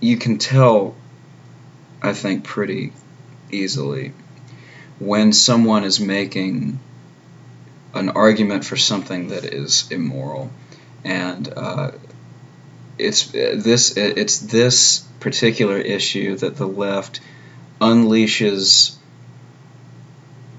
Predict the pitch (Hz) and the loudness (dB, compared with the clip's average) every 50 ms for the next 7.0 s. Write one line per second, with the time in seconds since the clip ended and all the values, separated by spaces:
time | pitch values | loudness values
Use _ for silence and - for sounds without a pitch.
0 | - - - - - 104 113 127 127 127 143 139 120 104 120 113 110 107 104 98 | -20 -20 -20 -4 0 4 4 4 4 6 4 4 4 6 4 4 4 4 4 2
1 | 104 101 101 101 101 101 101 101 98 - - - - - - 104 98 143 143 104 | 0 -2 -2 -2 -2 -2 -2 -2 -2 -2 -2 -4 -6 -4 -4 -4 -2 0 0 -2
2 | 98 98 98 98 95 95 - - - - 107 101 95 95 - - 98 107 101 - | -2 -2 -4 -4 -6 -6 -8 -10 -10 -6 -4 -4 -4 -6 -4 -2 -2 0 -2 0
3 | 104 104 104 101 101 98 95 95 - - - - - - - - - - - - | -2 0 0 0 0 -2 -4 -6 -10 -18 -20 -20 -20 -20 -20 -20 -20 -20 -20 -20
4 | - - - - - - - - - - - 139 - - 107 104 98 - - - | -20 -20 -20 -20 -20 -20 -20 -20 -20 -12 -10 -10 -2 2 2 2 2 2 -2 -2
5 | 98 95 92 92 92 - - - - - - - - - - - - 95 101 107 | 0 0 -2 -2 -6 -10 -12 -14 -14 -18 -20 -20 -20 -20 -10 -8 -6 0 4 6
6 | 110 110 110 - 117 104 101 98 101 101 - - - 101 - - - - - | 6 4 4 0 -2 -2 -2 -2 0 2 2 2 2 0 -4 -2 -2 -4 -4